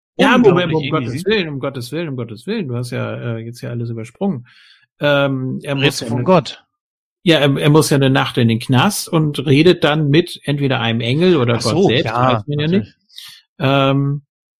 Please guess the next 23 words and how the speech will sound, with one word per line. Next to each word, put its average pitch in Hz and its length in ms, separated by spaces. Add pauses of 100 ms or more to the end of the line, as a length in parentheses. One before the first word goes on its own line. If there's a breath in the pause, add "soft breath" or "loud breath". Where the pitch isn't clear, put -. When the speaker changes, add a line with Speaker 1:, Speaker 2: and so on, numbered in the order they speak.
(360)
Speaker 2:
Ich 117 180
vermute, 117 460
es 107 160
ist - 160
Gott. 95 340 (440 loud breath)
Weil 131 120
es - 100
ist 135 200
Speaker 1:
Ja. 110 100
Speaker 2:
der 131 500 (160)
genaue 135 600
Gegenteil 135 920
vom 117 300
Teufel. 147 600 (400 loud breath)
Also 135 220
der 123 160
Teufel 139 400
ist 131 160
hier 117 300
weiblich, 147 1040
Gott 120 240
ist 117 160
männlich, 135 880